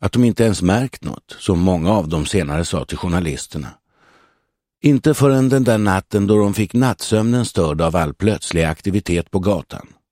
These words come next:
Bilar, piketbussar, poliser och knastrigt prat i polisradion.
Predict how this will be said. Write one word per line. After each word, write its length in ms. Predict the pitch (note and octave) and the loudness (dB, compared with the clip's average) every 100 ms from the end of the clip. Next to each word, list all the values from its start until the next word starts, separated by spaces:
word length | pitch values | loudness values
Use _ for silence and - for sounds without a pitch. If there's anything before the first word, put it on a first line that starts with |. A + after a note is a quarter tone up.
| _ _ _ - | _ _ _ -2
Bilar, 640 | C3 F#2+ D#2+ G#2+ E2 - _ | 0 2 0 -2 -2 -12 _
piketbussar, 1040 | - G#2 C3+ - D#2 F#2 G#2 - - - _ | -6 -2 -2 -4 -2 -2 -2 -8 -14 -16 _
poliser 640 | - G2 F2+ G2+ - - D2+ | 0 2 2 -2 -4 -4 -2
och 200 | D2+ D#2+ | -2 -4
knastrigt 680 | A2+ A#2+ - - G2 F#2+ - | -2 -2 -2 -4 -2 -2 0
prat 340 | F#2 D#2+ - | 0 0 -6
i 40 | |
polisradion. 800 | D#2 G2+ G#2 - D#2 E2+ D2 - | -4 -2 -2 -4 -2 -2 -4 -12